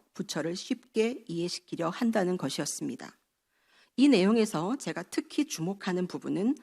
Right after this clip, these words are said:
소원왕후의 명복을 빌기 위해 간행했다는 점입니다. 관련해서 문종실록에도 유사한 내용이 전합니다. 문종실록 중 천사백오십 년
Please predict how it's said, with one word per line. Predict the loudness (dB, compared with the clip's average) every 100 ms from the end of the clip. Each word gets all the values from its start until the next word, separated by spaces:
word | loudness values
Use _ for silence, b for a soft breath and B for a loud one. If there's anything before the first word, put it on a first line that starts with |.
| B
소원왕후의 | -6 0 2 4 2 0 0 0 -2
명복을 | -2 -2 -2 -2 -2 -4 -4
빌기 | -4 -2 -4 -4
위해 | -6 -6
간행했다는 | -6 0 2 2 0 -4 -2
점입니다. | -2 -2 -4 -6 -10 -16 _ _ _ _ _ _ b b b b b b _
관련해서 | 0 4 6 6 4 2 0
문종실록에도 | 6 8 10 8 6 2 0 0 0
유사한 | 0 2 2 2
내용이 | 0 -2 -4
전합니다. | -6 -6 -6 -8 -14 -18 _ _ _ _ 2
문종실록 | 6 8 6 4 0 -2 -4
중 | -4 -2 -4
천사백오십 | -4 -4 -2 -2 -2 -2 2
년 | 2 0 -4